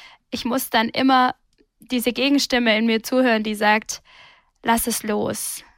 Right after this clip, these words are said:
Du brauchst es nicht tragen. Du kannst deine Sorgen nehmen und mir hinwerfen.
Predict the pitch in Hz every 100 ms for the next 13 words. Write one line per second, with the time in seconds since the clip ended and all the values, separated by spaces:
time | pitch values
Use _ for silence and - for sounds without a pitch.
0 | _ - 233 - 226 220 240 - 247 226
1 | - 226 220 226 226 233 - 247 233 233
2 | 226 - 220 220 214 233 240 247 240 240
3 | 247 247 240 240 233 226 240 226 196 262
4 | 247 247 214 220 220 - 226 226 233